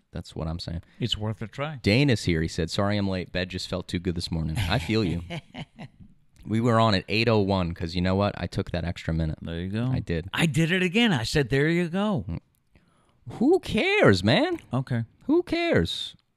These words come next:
Speaker 2: Who cares
Speaker 1: Uh,
Speaker 2: if we have a crutch?
Speaker 1: yeah. Diane says, "Prince singing Purple Rain in the rain, best halftime performance ever."
Speaker 2: That was good.
Speaker 1: That was a good one.
Speaker 2: That
Speaker 1: We
Speaker 2: was a
Speaker 1: should, we
Speaker 2: great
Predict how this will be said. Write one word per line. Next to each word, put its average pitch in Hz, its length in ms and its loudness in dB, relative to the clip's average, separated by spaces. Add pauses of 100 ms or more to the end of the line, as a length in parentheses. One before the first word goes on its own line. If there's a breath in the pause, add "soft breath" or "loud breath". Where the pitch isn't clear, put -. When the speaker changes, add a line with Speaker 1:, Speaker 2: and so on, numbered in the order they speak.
Speaker 2:
Who 117 60 0
cares 110 340 4
Speaker 1:
Uh, 104 100 2
Speaker 2:
if 113 60 -10
we 123 80 0
have 113 140 -2
a 117 60 -6
crutch? - 360 -6
Speaker 1:
yeah. 160 380 2
Diane 127 460 2
says, 131 480 2
"Prince 170 300 2
singing 143 300 2
Purple 131 280 2
Rain 113 380 2 (260 soft breath)
in 151 160 4
the 135 100 4
rain, 95 280 4
best 113 240 0
halftime 101 340 0
performance 82 440 -2
ever." 78 240 -6 (180)
Speaker 2:
That 120 160 4
was 113 220 0
good. 110 160 2
Speaker 1:
That 90 60 4
was 90 140 2
a - 40 -8
good 78 140 -2
one. 80 80 0
Speaker 2:
That 110 100 2
Speaker 1:
We 110 60 6
Speaker 2:
was 101 100 4
a 123 60 8
Speaker 1:
should, 101 100 2
we 104 140 4
Speaker 2:
great - 40 2